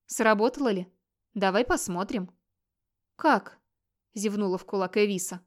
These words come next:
Странно. Всего пару минут назад маялась, а тут захотелось прикорнуть на плече вампира – и поспать до утра. С ним так спокойно, надежно. «В зеркале, разумеется. Не пойдем же мы к Шанлорам в гости»,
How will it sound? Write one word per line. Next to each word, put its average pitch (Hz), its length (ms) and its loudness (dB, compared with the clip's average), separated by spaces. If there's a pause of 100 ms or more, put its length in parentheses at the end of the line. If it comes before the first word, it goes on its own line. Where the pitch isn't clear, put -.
(920)
Странно. 190 580 -4 (400)
Всего 294 280 0
пару 294 240 4
минут 277 280 2
назад 277 360 2
маялась, 208 600 0 (320)
а 202 120 -6
тут 220 180 -2
захотелось 196 560 -2
прикорнуть 208 480 0
на 196 100 -4
плече 190 300 -4
вампира – 196 500 -2 (360)
и - 80 -12
поспать 180 420 -4
до 196 80 2
утра. 190 420 -2 (580)
С - 140 -10
ним 214 200 0
так 196 140 -4
спокойно, 220 600 0 (400)
надежно. 196 640 -2 (1200)
«В 247 100 -2
зеркале, 311 440 2
разумеется. 220 680 0 (440)
Не 247 100 2
пойдем 254 360 4
же 285 120 2
мы 233 60 2
к - 60 -4
Шанлорам 214 480 2
в 208 60 -4
гости», 202 500 -4